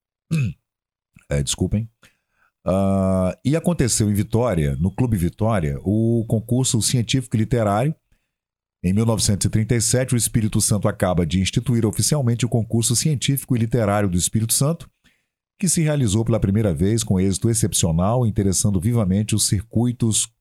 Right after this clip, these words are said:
círculos culturais da terra capixaba. Bom, o Prêmio Estado do Espírito Santo de Ciência coube às senhoras, eh, os senhores doutores Almeida Cuzin, eh, juiz Ernesto Guimarães, professor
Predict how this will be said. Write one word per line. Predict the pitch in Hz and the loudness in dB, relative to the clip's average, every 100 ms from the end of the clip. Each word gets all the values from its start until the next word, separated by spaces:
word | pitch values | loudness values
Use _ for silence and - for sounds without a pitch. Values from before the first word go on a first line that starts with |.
| _ | _
círculos | - 180 - 87 73 - _ _ _ _ _ | -2 -2 0 -2 0 -2 _ _ _ _ _
culturais | 143 151 117 101 107 | -2 0 0 2 0
da | 101 | 0
terra | 101 98 | 0 0
capixaba. | 98 - 62 57 - _ _ _ _ _ _ _ _ _ _ _ _ _ _ | -2 -2 -4 -6 -16 _ _ _ _ _ _ _ _ _ _ _ _ _ _
Bom, | 135 123 | 0 0
o | 123 | 2
Prêmio | - 147 147 135 | 0 2 2 0
Estado | 123 - 113 107 | 0 0 0 2
do | 104 | 0
Espírito | 107 - 110 107 107 | 0 0 0 0 0
Santo | - 98 95 | 0 0 0
de | 101 | 0
Ciência | - 117 123 131 131 | 0 0 0 0 -2
coube | 113 113 120 110 | 0 0 2 2
às | 107 98 | 2 0
senhoras, | - 110 98 98 92 87 - - _ _ _ _ _ - | 0 0 2 2 2 0 0 -4 _ _ _ _ _ -2
eh, | 82 85 82 80 80 - _ _ | 0 2 2 2 0 -4 _ _
os | 82 - | -4 0
senhores | 113 107 87 | 0 2 0
doutores | 87 104 107 101 92 87 | 0 0 0 0 2 2
Almeida | 95 90 90 87 | 2 0 0 0
Cuzin, | 117 95 110 160 170 _ _ _ - _ _ _ - | 0 0 0 0 -4 _ _ _ -20 _ _ _ -4
eh, | 95 95 92 90 | 0 2 2 2
juiz | 87 104 107 98 | 2 0 0 0
Ernesto | 101 92 95 92 90 | 0 2 0 -2 -2
Guimarães, | 107 110 113 139 | 0 0 0 -2
professor | - 113 107 92 101 95 90 | -2 -2 0 0 0 0 -2